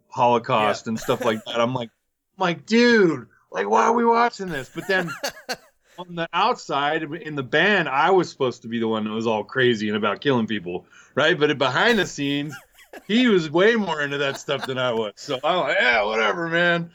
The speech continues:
Speaker 2: Uh, I
Speaker 1: Yeah.
Speaker 2: like, you know, it's
Speaker 1: It
Speaker 2: funny. Uh, my friend introduced me to Cannibal Holocaust, the film, and then he's like, we watched it, and afterward he goes, "So do you wanna play the song?" Like, he's a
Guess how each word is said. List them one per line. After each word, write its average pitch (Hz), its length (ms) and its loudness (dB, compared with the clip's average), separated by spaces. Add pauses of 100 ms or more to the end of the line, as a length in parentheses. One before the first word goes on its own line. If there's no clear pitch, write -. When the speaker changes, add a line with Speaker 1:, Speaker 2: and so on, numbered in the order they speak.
(180)
Speaker 2:
Uh, 165 260 -8
I 180 80 0
Speaker 1:
Yeah. 127 80 4
Speaker 2:
like, 127 200 4
you - 40 -4 (120)
know, 185 80 -8
it's 190 120 -10
Speaker 1:
It 156 60 2
Speaker 2:
funny. 196 260 -6
Uh, 160 220 -10
my 175 160 -6
friend 175 360 -8
introduced 160 500 -12
me 156 200 -12
to 143 280 -14
Cannibal 139 420 -14
Holocaust, 127 580 -12
the 135 100 -18
film, 135 360 -14 (320)
and 160 120 -6
then 160 120 -8
he's 170 100 -12
like, 160 260 -10 (340)
we 175 100 -12
watched 180 340 -6
it, 170 120 -8
and 160 140 -16
afterward 165 300 -6
he 147 40 -20
goes, 147 220 -10 (120)
"So 214 160 -6
do 175 60 -8
you 202 40 -8
wanna 220 180 -4
play 175 240 -4
the 147 120 -14
song?" 165 340 -10
Like, 143 100 -16
he's 143 140 -16
a 143 80 -16